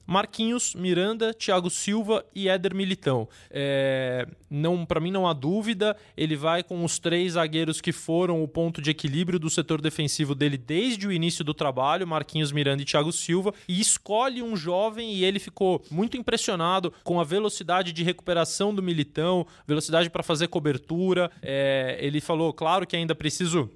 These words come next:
fazer um ajuste ou outro, mas ele sai com a bola, ele tem personalidade, ele encontra o passe. Então, assim, a gente aprende a entender um pouquinho o Tite quando a gente convive com ele. Certos elogios não são gratuitos, ele não vai deixar de convocar o Militão pra Copa América. Duas perguntas pra você.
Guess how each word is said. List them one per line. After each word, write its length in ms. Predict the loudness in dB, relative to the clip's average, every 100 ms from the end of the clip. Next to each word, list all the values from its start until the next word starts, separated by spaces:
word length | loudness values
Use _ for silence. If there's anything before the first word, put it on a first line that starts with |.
| _ -4
fazer 340 | -2 0 0
um 160 | 0 0
ajuste 400 | 0 -2 -2 0
ou 80 |
outro, 320 | 2 0 -2 -4
mas 160 | 0
ele 160 | 2 0
sai 280 | 0 0 0
com 120 | -2
a 40 |
bola, 300 | 0 0 0
ele 100 | -2
tem 200 | -2 -2
personalidade, 760 | -2 -2 0 0 0 2 2 2
ele 140 | -2
encontra 420 | -2 0 0 0
o 40 | -4
passe. 480 | -2 0 0 -4 -10 -4
Então, 220 | 2 2
assim, 240 | 2 0 -4 -12 -2
a 80 | 0
gente 220 | 0 -2
aprende 340 | -2 -2 -2
a 20 |
entender 380 | -2 -2 0 0
um 100 | 0
pouquinho 460 | -2 -6 -2 0 0
o 40 |
Tite 300 | 0 -2 -2
quando 180 | -2 0
a 40 |
gente 220 | 2 0 -2
convive 340 | 0 0 -2
com 180 | -2 0
ele. 300 | 0 0 -4 -12 -10
Certos 460 | -2 0 0 0 -2
elogios 440 | 0 0 0 -4
não 160 | -2 -2
são 220 | -2 0
gratuitos, 640 | 0 0 0 0 0 0
ele 160 | 0 0
não 180 | -2 -2
vai 320 | 0 0 -2 -12 _
deixar 360 | -4 -2 0 0
de 100 | 0
convocar 420 | -2 0 0 0
o 40 | 0
Militão 400 | 0 0 0 0
pra 120 | 0
Copa 280 | 0 0 2
América. 420 | 2 0 -4 -10 -10
Duas 220 | -4 -2 0
perguntas 420 | -2 -2 -2 -2
pra 160 | 0
você. 500 | 0 0 0 0 0